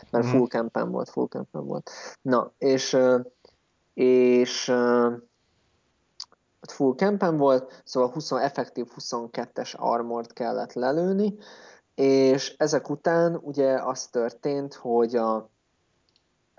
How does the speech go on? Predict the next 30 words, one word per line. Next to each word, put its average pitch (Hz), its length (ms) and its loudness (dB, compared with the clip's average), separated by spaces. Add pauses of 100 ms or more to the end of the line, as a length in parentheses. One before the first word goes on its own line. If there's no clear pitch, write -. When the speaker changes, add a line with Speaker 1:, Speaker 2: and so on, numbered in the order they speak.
(540)
Speaker 1:
fogta, 131 640 -2 (260)
és - 200 -14
még 131 400 -6 (140)
Lilith 151 380 2
is, - 400 -6
ő 131 200 -2
maga 120 360 0
a 131 60 0
boostolt 123 760 -4
két 120 300 -4
lövésével 156 920 -2 (200)
belelőtt 120 540 0
egy 110 160 -8
három-négy 113 640 -4
sebet. 165 600 -2 (320)
Ö, 117 760 -2
ugye 135 260 2
elég 120 240 0
jó 120 180 -4
ez 113 100 -6
a 113 80 -10
legkisebb 117 640 -14
kockát - 420 -14
kiveszed, 196 400 -4
és 131 140 -8
akkor 131 200 -8
utána 123 320 -6
jöttek 110 380 -8
a 123 60 -8
ravagórok, 127 880 0